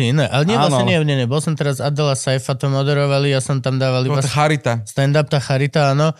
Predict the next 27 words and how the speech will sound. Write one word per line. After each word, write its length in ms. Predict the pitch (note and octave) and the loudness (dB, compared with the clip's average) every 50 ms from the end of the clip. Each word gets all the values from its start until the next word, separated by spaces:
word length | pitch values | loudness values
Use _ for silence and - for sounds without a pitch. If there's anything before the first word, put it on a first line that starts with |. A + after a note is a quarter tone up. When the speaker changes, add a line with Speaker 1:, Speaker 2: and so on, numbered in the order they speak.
| - - - - | -12 -20 -20 -18
Speaker 1:
A 100 | _ - | _ -4
tiež 220 | C3 A#2 - C#3 B2 | -4 0 0 0 0
som 120 | - - A2+ | 0 -2 -4
sa 180 | G2 - G#2 | -4 -2 -2
hanbil 220 | A2 G#2+ G2 G2 F#2 | -2 0 -2 -2 -4
strašne. 480 | - - F2+ F2 - - - - - _ _ _ _ _ _ _ - _ _ _ _ | -4 -6 -6 -6 -6 -8 -10 -12 -12 _ _ _ _ _ _ _ -20 _ _ _ _
Doslova 400 | C3+ C3+ D#3+ C#3+ E3 D3+ B2+ B2+ | 0 0 0 2 2 0 0 0
som 160 | A#2+ C#3 B2 | 0 0 0
len, 160 | A#2 A#2 A#2 | 0 0 0
že... 160 | A2 A#2 A2+ | 0 -2 -2
Ale 240 | F#2+ F#2 C3 D#3 F3 | 0 2 2 2 2
to 160 | E3+ - G#3+ | 2 2 2
je, 60 | G#3 F#3 D#3 - _ | 0 0 0 -4 _
to 80 | _ - | _ -2
je 100 | G#3+ G3+ | -2 0
tiež 160 | - A#3 G#3 - D#3 | 0 0 -2 0 0
iné, 220 | G#3 G#3 G#3 G3+ | 0 2 2 4
lebo 320 | F#3+ F3+ F#3 F3+ F3+ F3+ F3+ - - - - - | 4 4 4 2 2 0 0 -4 -16 -20 -20 -8
ja 180 | _ D3 D#3 D#3+ | _ 0 0 0
to 80 | - G3 | 2 2
aj 120 | F#3 F3+ | 2 2
beriem 280 | E3+ F#3 F#3 F3 E3 D#3+ | 2 2 2 4 2 0
z 80 | - | 0
toho 160 | - - E3 E3 | 0 0 0 2
môjho 300 | D#3 D#3 D#3+ D#3 D#3 D#3 | 2 2 2 2 2 2
hľadiska, 560 | D3+ D#3 D3+ D3+ D3 D3+ D3 - - D3+ C#3 | 2 2 2 2 0 -2 -4 -2 -2 -2 0
že 400 | C3 C#3+ C#3+ C#3+ C#3 C#3 - | 0 0 2 2 0 0 -2